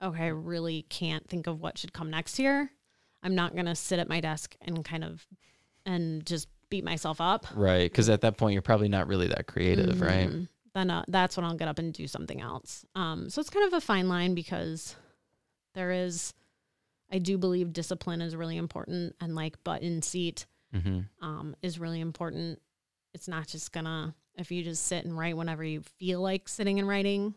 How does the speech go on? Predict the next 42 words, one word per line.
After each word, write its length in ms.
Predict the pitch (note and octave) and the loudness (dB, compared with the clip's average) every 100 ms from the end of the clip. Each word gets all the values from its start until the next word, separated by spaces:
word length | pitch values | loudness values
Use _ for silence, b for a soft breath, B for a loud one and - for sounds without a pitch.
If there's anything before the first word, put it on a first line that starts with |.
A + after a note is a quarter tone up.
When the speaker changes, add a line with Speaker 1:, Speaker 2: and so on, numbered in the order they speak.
| - | 0
Speaker 2:
Yeah. 380 | G#2+ F#2+ F#2+ G2+ | 4 4 4 0
Speaker 1:
it's 140 | E3+ | 0
not 240 | F3 E3 D#3+ | 0 2 2
always 260 | D#3+ D#3+ | 2 0
gonna 160 | D#3+ D#3+ | 0 0
happen. 560 | D#3+ D#3+ E3 D#3+ D#3+ F3 | 0 -2 -2 -2 -4 -2
Speaker 2:
Right. 180 | G2+ F#2 | 4 6
Speaker 1:
Um, 440 | F2+ F2 E2+ - - _ | 6 4 0 -6 -12 _
Speaker 2:
That's 160 | - C3+ | 2 8
what 120 | D#3 | 10
I 40 | B2 | 10
was 120 | F#2+ | 8
gonna 180 | G2 F2+ | 4 4
ask 280 | F2+ - | 2 0
you. 160 | - - | -2 -4
Do 200 | G#2 G#2+ | 0 4
you 120 | G#2+ | 6
have, 260 | G2+ G#2+ G2+ | 6 6 6
like, 180 | F#2 - | 4 4
set 340 | - G#2 F2+ | 6 6 6
times 600 | - G2 F#2+ F2+ F#2 F#2+ | 4 6 6 6 4 0
where 160 | G2 F#2 | 4 4
you, 460 | F#2 F#2 F#2 F2 - | 4 2 2 0 -2
like, 180 | - F#2+ | -4 -2
specifically 720 | - - - F#2+ F2 F2 G2 | -4 0 2 4 2 0 2
write, 380 | D#2 E2 D#2 - - | 4 6 4 2 2
like, 200 | F2 E2+ | 2 4
"Okay, 300 | F#2+ F#2 F2+ | 0 2 2
like, 180 | F2+ F#2 | 0 2
during 280 | F#2+ G2 | 2 4
this 160 | F#2 G2 | 4 2
time 280 | - G#2 G2 | 4 4 4
and 80 | F2+ | 4
this 140 | F2+ | 2
time, 400 | - D#2+ E2 F#2 | 2 0 0 0
that's 240 | G2+ F#2+ - | 2 2 2
when 120 | F2 | 0
I'm 120 | D#2+ C#2+ | 2 0
writing"? 360 | - - - - _ _ _ _ _ _ _ _ _ - | -2 -2 -2 -6 _ _ _ _ _ _ _ _ _ -8
Speaker 1:
I 60 | A#3 | -6
try 280 | - E3 D#3+ | -4 -2 -2
to. 260 | F3 E3+ | -2 -4